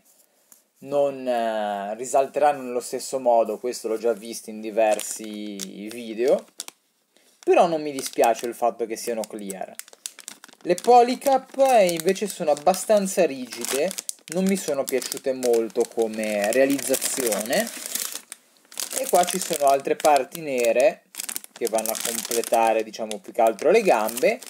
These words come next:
e il cannone. Ricordiamo che questi model kit della F-, Flame Toys, ovvero la linea, diciamo, che ha creato questa linea Furai Model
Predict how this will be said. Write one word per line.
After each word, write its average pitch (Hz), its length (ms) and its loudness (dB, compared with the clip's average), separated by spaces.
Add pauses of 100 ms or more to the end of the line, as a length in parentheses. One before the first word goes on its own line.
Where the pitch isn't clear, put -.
(260)
e - 80 6
il 196 140 4
cannone. 110 680 0 (920)
Ricordiamo 147 600 4
che 127 180 0
questi 131 640 0
model 151 500 4
kit 120 720 0 (760)
della 120 840 2 (1160)
F-, - 260 -16 (120)
Flame 139 960 2
Toys, 117 640 6 (320)
ovvero 113 680 4
la 117 120 2
linea, 131 340 0
diciamo, 110 960 -2 (640)
che - 80 0
ha 127 60 2
creato 135 440 4
questa 127 360 2
linea 123 340 0
Furai 131 420 4
Model 123 840 6